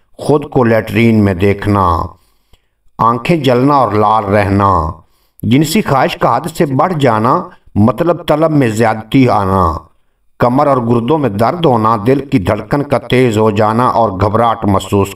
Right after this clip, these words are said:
करना, पेशाब और पखाना बार बार आना, सांस मुश्किल से आना और सीने में दर्द होना,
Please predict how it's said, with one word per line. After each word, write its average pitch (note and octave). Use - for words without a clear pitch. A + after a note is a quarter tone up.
करना, F#2+
पेशाब C#3
और F3+
पखाना C3+
बार C3+
बार C#3
आना, C3
सांस C#3+
मुश्किल A#2+
से -
आना C#3
और C3+
सीने C#3
में B2
दर्द A2
होना, G2